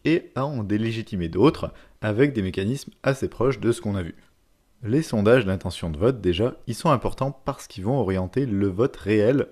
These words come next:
lors de l'élection, euh, en faveur des candidates et candidats de tête, à cause de la nécessité de voter utile. Si vous votez pour de l'extrême gauche à la Philippe Poutou ou Nathalie Arthaud, eh bien en pratique votre voix est perdue.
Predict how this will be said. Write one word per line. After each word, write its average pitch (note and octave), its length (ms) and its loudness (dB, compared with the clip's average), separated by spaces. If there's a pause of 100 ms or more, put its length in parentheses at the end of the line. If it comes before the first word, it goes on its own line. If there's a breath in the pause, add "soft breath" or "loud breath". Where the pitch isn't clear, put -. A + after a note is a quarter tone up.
lors B2+ 340 0
de G#2 80 2
l'élection, F#2 680 0
euh, E2 60 -2 (160)
en D3 160 -2
faveur G2+ 440 0
des F#2+ 180 0
candidates F#2 520 -2 (120)
et D3 100 -2
candidats G#2 440 2
de A2+ 100 0
tête, - 340 -2 (260)
à A#2 120 0
cause C3 280 -4
de F#2 100 0
la F2+ 120 0
nécessité F2 540 -4
de G#2 240 0
voter A#2 480 -2
utile. E2+ 420 -8 (460)
Si - 180 -6
vous D3 140 0
votez C3 300 2
pour - 520 2
de A#2+ 140 0
l'extrême B2+ 480 -4
gauche C#3 400 0
à A#2 120 0
la A#2+ 280 2
Philippe C#3 400 -4
Poutou C3+ 420 -6
ou E3 160 -2
Nathalie G#2+ 380 -2
Arthaud, - 400 0 (240 loud breath)
eh A#2 100 4
bien G#2 180 2
en B2 60 2
pratique A2+ 380 -4
votre G#2 400 4
voix G2+ 240 4
est A2 60 2
perdue. E2+ 420 -4